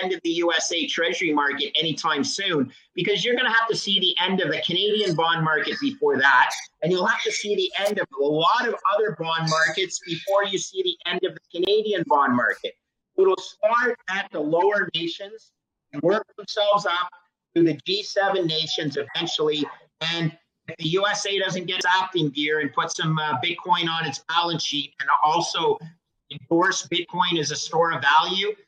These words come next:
while at the same time defending the U S dollar as global reserve currency. So you'll have a reserve asset called Bitcoin. You'll have a reserve currency called the U S dollar.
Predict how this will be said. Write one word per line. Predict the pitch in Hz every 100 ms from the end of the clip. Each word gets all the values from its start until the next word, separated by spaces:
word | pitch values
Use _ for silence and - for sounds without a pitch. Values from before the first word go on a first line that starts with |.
| _ _ -
while | 165 170
at | 156
the | 147
same | - 175 175
time | 180 180 175
defending | 147 - 160 165 170 160
the | 147
U | 151 160
S | 156 - - _ _ _ 117
dollar | 151 165 180 190 196 147
as | 147 -
global | 151 160 165
reserve | 160 151 156 156 -
currency. | 160 175 - 202 220 - _ _
So | - 170 143
you'll | 135 143
have | 151
a | 143
reserve | 139 131 170 214 208 214
asset | 214 240 220 -
called | 180 170 196
Bitcoin. | 202 - 165 160 151 - _
You'll | 135 143
have | 151
a | 151
reserve | 147 151 180 202 202
currency | 208 208 196 165
called | 170 180 165
the | 165
U | 175 180
S | 175 -
dollar. | 180 202 160 143